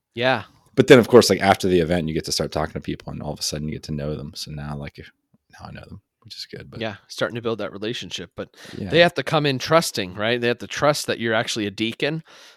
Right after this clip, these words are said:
Speaker 1: And so you were saying,
Speaker 2: Yeah.
Speaker 1: like, this is, like, the first parish that you have been able to exercise your faculties as a deacon.
Speaker 2: Right. Right.
Speaker 1: Yeah.
Speaker 2: Yeah, I don't get as much opportunity as a monk, uh, at least yet. I'll have a full-time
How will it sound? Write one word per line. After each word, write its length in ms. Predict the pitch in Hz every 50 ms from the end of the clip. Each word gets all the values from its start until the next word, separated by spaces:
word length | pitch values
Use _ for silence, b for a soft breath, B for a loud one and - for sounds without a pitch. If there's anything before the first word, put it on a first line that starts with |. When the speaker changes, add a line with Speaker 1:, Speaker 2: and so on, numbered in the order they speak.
| B
Speaker 1:
And 140 | - 104 101
so 220 | - - 120 113
you 160 | 107 107 135 143
were 60 | 143
saying, 220 | - - 160 151 123
Speaker 2:
Yeah. 120 | 127 135
Speaker 1:
like, 140 | 120 123 -
this 180 | 127 131 -
is, 320 | - 143 139 131 - - -
like, 160 | 127 120 -
the 80 | - 104
first 320 | - - 127 135 - -
parish 320 | - 135 123 127 127 -
that 160 | - 123 - -
you 220 | 113 120 120 120
have 200 | 113 107 123 113 104
been 100 | 117 117
able 180 | 117 117 117 117
to 260 | - - 127 120 117 - -
exercise 640 | 113 - - 139 120 - 131 117 117 123 127 117
your 100 | 113 110
faculties 600 | 98 - 117 113 113 107 - 120 - 127 123 127
as 120 | 123 113 104
a 80 | 104
deacon. 520 | 95 95 107 98 95 - - 117 135 147 151 _ _ _ _ _ _ _ _ _ _ _ _
Speaker 2:
Right. 300 | - 78 73 71 78 - - _ _ _ _ _ _ _ _ _ _ - - _ -
Right. 140 | - 78
Speaker 1:
Yeah. 160 | - 110 107 107
Speaker 2:
Yeah, 120 | 104 90
I 40 | 92
don't 120 | 107 104
get 120 | - 135 123
as 100 | 110 -
much 220 | 110 107 - - 82 - - - - -
opportunity 440 | 90 90 90 - - - 101 104 98
as 120 | 92 82
a 40 | 80
monk, 420 | 78 82 87 98 95 - - - - - _ _ _ -
uh, 260 | 76 76 71 69 69 -
at 80 | - 78
least 240 | 80 82 76 - - _ - - - _ _ -
yet. 320 | 82 85 90 82 69 -
I'll 120 | - 82 85
have 180 | 104 101 95
a 60 | 85 80
full-time 500 | - 98 87 - - 87 82 80 71